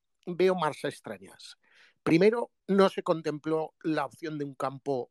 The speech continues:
anexo o llámele X. Luego, no entiendo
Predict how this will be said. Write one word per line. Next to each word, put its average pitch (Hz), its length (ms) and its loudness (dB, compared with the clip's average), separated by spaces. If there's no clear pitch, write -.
anexo 139 720 -2
o 131 520 -2
llámele 131 460 -4
X. 254 500 -6
Luego, 170 460 6
no 180 220 4
entiendo 196 600 -4